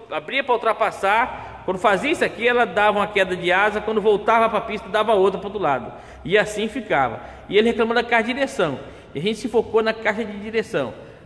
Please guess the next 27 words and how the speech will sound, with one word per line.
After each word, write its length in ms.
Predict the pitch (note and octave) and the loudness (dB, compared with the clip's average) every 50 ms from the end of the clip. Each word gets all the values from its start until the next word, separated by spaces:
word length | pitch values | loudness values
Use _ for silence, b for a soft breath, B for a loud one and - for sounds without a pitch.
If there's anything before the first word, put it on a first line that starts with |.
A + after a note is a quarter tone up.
| B - | B -2
Troca 200 | - F#3 F#3 F#3 | -2 0 0 0
o 60 | F3 | -2
reparo, 360 | C3+ A#2+ - F3+ E3+ D3 B2+ C3 | -2 2 4 4 4 4 2 0
troca 300 | - F#3+ G3+ - - D3 | -2 -4 -4 -4 -6 -6
isso, 200 | E3 E3+ E3 - | -8 -8 -6 -4
troca 240 | F#3+ F#3 F3+ - | -4 -4 -4 -6
aquilo, 320 | A#2+ - - G3 F#3 F3 E3 | -10 -12 -8 -6 -4 -2 -2
regula 440 | D#3+ D#3 D3+ D#3+ E3+ F#3+ F#3 F#3 F3+ | -4 -4 -6 -4 0 2 2 2 2
e 40 | |
mexe, 400 | F3 F3 E3+ F3+ F#3 F3+ F3+ F#3 | 0 -2 -2 -2 -4 -4 -6 -8
mexe. 280 | F3 F3+ F#3+ F#3 - - B B B B B B | -8 -6 -6 -8 -8 -12 B B B B B B
Até 320 | - - - - D4 - | -6 -6 -2 0 0 0
que 220 | C#4 - - D#4 F4 | 0 0 0 2 2
um 100 | D#4 C4+ | 2 2
dia, 380 | F#3 F3 G3 G#3+ A#3 C4 C#4 | 0 -2 -4 -2 -2 -2 -2
semana 320 | B3+ - - F#3 F#3 F#3+ A3 | -4 -6 -8 -6 -4 -4 -2
passada, 500 | G3 G3+ F3 - - F3+ F3 F#3+ F#3+ G3 | -2 -2 -2 0 0 2 2 2 2 0
ele 80 | F#3+ | -2
chegou 320 | F#3 - G#3 E3+ E3 E3+ E3+ | -2 -2 -2 -2 0 -2 -2
aqui, 300 | C#3+ - E3+ G#3+ A#3 - B B B B B B B | -2 -4 -8 -10 -10 -10 B B B B B B B
que 60 | - | -6
era 80 | C#3+ D#3 | -6 -4
perto 200 | - - G3+ G3+ | -2 -2 -4 -4
do 20 | |
final 160 | G3+ G3+ G3+ | -2 -2 -2
do 40 | F#3+ | -2
expediente, 800 | G3 - - F3 D#3+ C#3+ D3+ D#3 F3 G#3 G#3+ - - - B B | -2 -2 -2 -2 -2 -2 -2 -2 -2 -2 -4 -8 -14 -18 B B